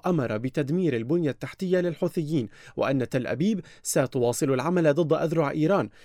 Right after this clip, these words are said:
أضاف نتنياهو أن إسرائيل تغير وجه الشرق الأوسط، وهو ما يسعد الأصدقاء. وعن مفاوضات غزة، قال نتنياهو إنها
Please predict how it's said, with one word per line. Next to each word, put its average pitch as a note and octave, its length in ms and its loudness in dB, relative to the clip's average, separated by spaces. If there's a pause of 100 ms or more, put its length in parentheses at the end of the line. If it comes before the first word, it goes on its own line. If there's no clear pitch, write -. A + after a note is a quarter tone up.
(160)
أضاف C3+ 300 0
نتنياهو C#3 560 0
أن C3 120 0
إسرائيل C#3 420 -2
تغير D#3 440 2
وجه B2 260 0
الشرق - 340 -8
الأوسط، G3 460 0 (260)
وهو C3+ 520 4
ما C3+ 160 0
يسعد C3 460 -2
الأصدقاء. C3 680 -2 (280)
وعن A#2 240 2
مفاوضات B2 600 2
غزة، C#3 380 0
قال D#3 280 0
نتنياهو C#3+ 640 -2
إنها D#3+ 380 0